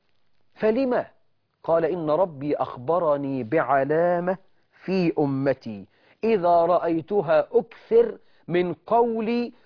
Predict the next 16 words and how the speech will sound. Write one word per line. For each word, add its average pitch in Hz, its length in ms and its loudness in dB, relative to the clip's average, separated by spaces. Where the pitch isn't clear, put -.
'سبحان 160 680 0
الله 156 720 2
وبحمده، 160 1040 0
أستغفر 165 640 0
الله 160 760 4
وأتوب 151 880 2
إليه.'" 156 500 2
والعلامة 139 720 2
دخول 165 400 -2
الناس 156 520 -2
في 135 300 -2
دين 156 360 -4
الله 135 600 0
أفواجا، 143 680 0
ونزلت 123 640 -2
سورة 139 560 -2